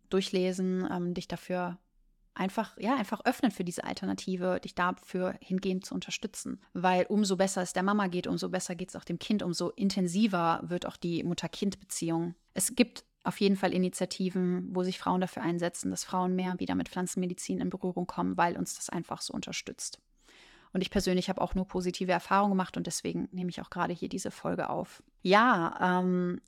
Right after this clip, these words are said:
und dann habe ich, wo Loon sieben Monate alt war, knapp ja, sieben Monate, ähm, habe ich dann noch eine intensive Journey gemacht, eine Full-Dose-Journey, und zwar mit D M T,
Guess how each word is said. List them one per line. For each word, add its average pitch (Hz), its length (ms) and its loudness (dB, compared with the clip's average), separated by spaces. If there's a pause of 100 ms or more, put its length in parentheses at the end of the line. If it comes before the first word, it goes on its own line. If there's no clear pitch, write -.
(160)
und 196 240 4
dann 254 600 6 (500)
habe 190 360 0
ich, - 440 -4 (180)
wo 185 120 2
Loon 190 580 4 (280)
sieben 202 340 4
Monate 247 460 4
alt 226 260 -2
war, 247 340 2 (160)
knapp 202 260 -8 (420)
ja, - 160 -4 (180)
sieben 190 220 0
Monate, 196 500 0 (280)
ähm, 175 600 -2
habe 196 160 -2
ich 196 60 -6
dann 190 140 2
noch 190 120 0
eine 180 500 0
intensive 180 600 0
Journey 180 400 0
gemacht, 175 420 -2
eine 180 520 -2
Full-Dose-Journey, 180 1120 0
und 185 100 -4
zwar 170 420 -2
mit - 520 -6
D 180 60 2
M 180 120 0
T, 247 360 0